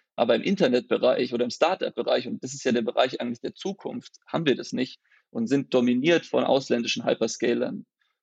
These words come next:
Und meiner Meinung nach ist es ein sehr großes Problem und ist auch noch ein bisschen ungelöst momentan. Also wir müssen da uns wirklich Gedanken machen, wie kriegen wir in Europa Hyperscaler hin und wie schaffen wir das am Ende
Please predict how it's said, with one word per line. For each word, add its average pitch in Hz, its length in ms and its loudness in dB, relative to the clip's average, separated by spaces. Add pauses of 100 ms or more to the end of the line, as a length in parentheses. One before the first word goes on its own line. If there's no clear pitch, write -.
(180)
Und 117 520 -4
meiner 123 240 4
Meinung 127 180 2
nach 127 100 -2
ist 110 100 -10
es - 40 -12
ein 110 140 -2
sehr 131 160 4
großes 127 300 -4
Problem 127 540 0
und 123 280 -2
ist - 240 -2
auch 127 80 6
noch 123 100 4
ein 123 80 0
bisschen 127 220 0
ungelöst 131 560 2
momentan. 120 640 -4 (100)
Also 113 160 -6
wir 117 80 2
müssen 123 300 0
da 123 180 4
uns 123 220 -4
wirklich 127 260 -2
Gedanken 123 420 0
machen, 123 360 0
wie 120 100 0
kriegen 123 300 -2
wir 120 80 4
in 117 80 -2
Europa 120 420 0
Hyperscaler 127 800 0 (160)
hin 139 380 0 (180)
und 120 500 -4
wie 123 80 0
schaffen 139 300 2
wir 117 60 2
das 120 140 0
am 113 120 2
Ende 120 340 -2